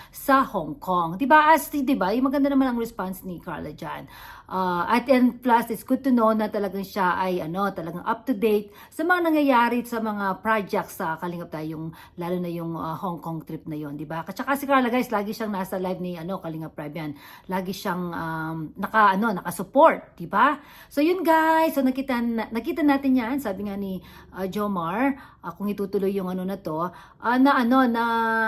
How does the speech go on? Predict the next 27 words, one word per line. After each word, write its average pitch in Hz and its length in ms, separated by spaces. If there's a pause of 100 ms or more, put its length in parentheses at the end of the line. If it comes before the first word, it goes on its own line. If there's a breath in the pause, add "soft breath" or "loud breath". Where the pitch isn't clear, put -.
(180)
marami 240 400
nga 254 80
pasalubong. 226 720
So, 208 80
makikita 226 400
natin, 214 240
guys, 196 240
ang 190 160
mga 185 160
pasalubong 180 480
na 165 80
yan. 165 320 (320 loud breath)
Mamaya 220 400
papakita 190 480
natin 175 320
actually 160 320
next. 160 400 (300 loud breath)
Tapos 220 280
nakita 247 280
din 233 160
natin 214 240
dyan 214 200
ang 208 60
conversation 190 600
ni, 180 120
ano, 208 240
nagpapa-, 170 920